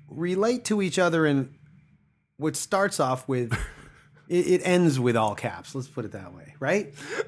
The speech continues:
Speaker 1: Do I initiate the all caps?
Speaker 2: I think so. I think you start it, and then I, uh, I, I continue it, and, uh,
Speaker 1: It just, you know, we, I think, I'm not gonna, like, throw you under the bus. I think we both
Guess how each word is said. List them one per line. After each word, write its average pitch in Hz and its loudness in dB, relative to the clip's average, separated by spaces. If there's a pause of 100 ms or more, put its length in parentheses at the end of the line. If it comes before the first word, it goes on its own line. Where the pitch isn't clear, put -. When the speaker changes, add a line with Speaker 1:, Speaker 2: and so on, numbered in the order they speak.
(140)
Speaker 1:
Do 165 8
I 170 8
initiate 190 2
the 190 0
all 180 4
caps? 180 -2 (360)
Speaker 2:
I - -10
think 160 -2
so. - -8 (220)
I 107 -6
think 123 0
you 117 -4
start 87 -6
it, - -18 (400)
and 107 -4
then 104 0
I, 95 -2
uh, 76 -10 (160)
I, 82 -6 (180)
I 73 -12
continue 82 -12
it, 62 -16 (340)
and, 65 -10
uh, 58 -10 (100)
Speaker 1:
It - -20
just, - -16 (380)
you 113 -8
know, 90 -14 (520)
we, 139 -2
I 131 -2
think, 196 0 (120)
I'm 214 4
not 226 2
gonna, 165 2
like, 123 2
throw 143 -2
you 117 2
under 107 -2
the 101 -6
bus. 98 -8
I 151 -4
think 143 -4
we 139 0
both 135 2